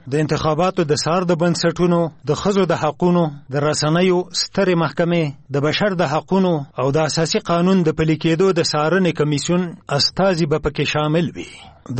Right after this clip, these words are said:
غوراوي د کمیټې دنده ده چې د انتخاباتي کمیسیونونو لپاره نوي کمشنران جمهور رئیس ته پیشنهاد کړي. پخوا تر دې د انتخاباتو کمیسیون هم د انتخاباتي اصلاحاتو پر کړنو انتقاد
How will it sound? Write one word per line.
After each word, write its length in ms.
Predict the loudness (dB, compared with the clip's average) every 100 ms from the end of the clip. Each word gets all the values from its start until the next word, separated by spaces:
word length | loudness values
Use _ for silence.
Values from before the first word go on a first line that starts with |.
| 0
غوراوي 380 | 2 2 2 2
د 100 | 0 0
کمیټې 380 | 2 2 2 2 2
دنده 260 | 2 2 2
ده 60 | 0
چې 120 | 0 0 -2 -12 -4
د 20 | -2
انتخاباتي 540 | 0 0 0 0 -2 0
کمیسیونونو 580 | 2 2 2 2 4 4 2
لپاره 360 | 0 0 0 -4 -12 -8 0 2
نوي 200 | 4 2
کمشنران 880 | 0 0 0 0 0 2 2 0 -4 -6 0
جمهور 420 | 2 2 4 2
رئیس 200 | 0 -2
ته 60 | -2
پیشنهاد 680 | 0 -2 -2 0 0 0 -2 -10
کړي. 220 | -10 -10 -14 -20 -20 -20 -6
پخوا 300 | -2 2 0 0
تر 120 | 0
دې 140 | 2 2
د 100 | 2
انتخاباتو 580 | 0 -2 -2 0 0 0 0
کمیسیون 420 | 0 0 2 2 2
هم 260 | 2 0 2
د 100 | 0
انتخاباتي 580 | 0 -2 0 0 2 2
اصلاحاتو 480 | 0 0 0 0 0 0
پر 100 | -2 -2
کړنو 280 | 0 0 0
انتقاد 440 | -2 -4 -2 -2